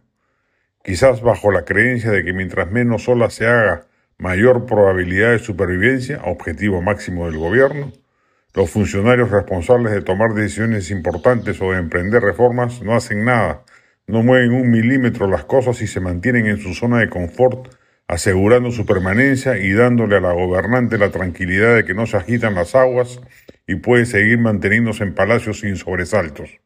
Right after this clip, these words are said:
Muchos inversionistas privados que en estos momentos se acercan al Estado para hacer efectivos proyectos importantes de inversión, renovar algunos o emprender nuevos,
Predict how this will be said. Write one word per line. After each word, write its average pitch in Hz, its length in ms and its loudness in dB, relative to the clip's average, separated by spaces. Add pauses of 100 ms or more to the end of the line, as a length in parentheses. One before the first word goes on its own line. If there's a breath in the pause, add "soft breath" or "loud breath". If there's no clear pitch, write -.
(920)
Muchos 127 400 0
inversionistas 107 640 0
privados 101 720 0
que 95 80 -4
en 101 80 0
estos 123 260 -2
momentos 110 440 0
se 101 60 -4
acercan 113 440 0
al 90 100 -2
Estado 113 400 0
para 90 160 0
hacer 110 240 -2
efectivos 104 560 -2 (460 soft breath)
proyectos 110 560 0
importantes 98 540 -2
de 98 80 -2
inversión, 95 600 0
renovar 95 400 0
algunos 107 540 0
o - 20 -2
emprender 92 460 -4
nuevos, 143 480 -2